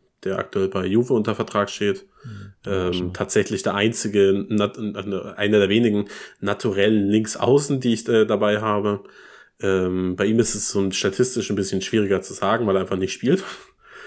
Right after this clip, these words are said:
Speaker 1: Ähm, trotzdem, wenn, wenn man das, äh, den F B Ref Profil, äh, glauben, äh, darf, dann ist er halt bei den Passes, äh, ähm, Progressive Passes Received in den Top drei Prozent,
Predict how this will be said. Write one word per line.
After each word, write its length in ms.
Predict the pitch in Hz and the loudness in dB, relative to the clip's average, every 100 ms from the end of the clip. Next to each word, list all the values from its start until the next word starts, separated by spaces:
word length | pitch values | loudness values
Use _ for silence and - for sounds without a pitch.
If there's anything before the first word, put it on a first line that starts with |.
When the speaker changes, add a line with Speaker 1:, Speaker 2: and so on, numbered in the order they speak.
| - - - _ | -20 -20 -20 _
Speaker 1:
Ähm, 680 | - 98 92 92 92 92 90 _ _ _ _ _ _ _ - _ _ _ _ | -4 0 2 0 -2 -4 -8 _ _ _ _ _ _ _ -20 _ _ _ _
trotzdem, 460 | - 107 - - 104 | -2 0 0 2 2
wenn, 260 | 101 101 101 | 2 2 2
wenn 100 | 107 | 4
man 160 | 104 | 4
das, 300 | 101 95 - | 4 2 0
äh, 100 | 98 | -2
den 280 | 95 98 98 | 0 0 0
F 220 | 104 - | -2 -2
B 100 | - | -2
Ref 300 | 98 101 - | 2 2 -2
Profil, 720 | - 95 - 101 95 95 95 95 | -10 -8 0 6 6 6 2 0
äh, 20 | |
glauben, 400 | 101 107 107 101 | 2 2 2 -2
äh, 120 | - 98 | -4 -2
darf, 280 | 98 95 | -2 -2
dann 380 | - 92 90 92 _ - - - - | -6 -6 -6 -10 _ -20 -20 -20 -10
ist 120 | 98 | -2
er 140 | 98 90 | -2 0
halt 320 | 90 - - _ _ _ - - - | -4 -4 -12 _ _ _ -14 -12 -4
bei 140 | 98 | -2
den 120 | 95 | -2
Passes, 600 | 90 104 107 110 98 - | -4 -2 -2 -2 -2 -2
äh, 60 | 101 | 0
ähm, 720 | 98 101 98 98 95 92 95 | 2 4 4 4 2 0 -4
Progressive 640 | - 98 - 120 - 127 - | -2 -2 0 0 0 -4 -4
Passes 640 | - 110 131 113 - - | -6 -4 -4 -6 -6 -8
Received 680 | 104 101 - 139 160 - - - | -6 -4 -2 -2 -2 -6 -14 -6
in 100 | 107 | -4
den 120 | 98 | -4
Top 320 | - - _ | -6 -8 _
drei 380 | 113 101 101 139 | -2 0 0 0
Prozent, 720 | - - - 135 123 123 - | -2 -6 -2 -2 -2 -6 -12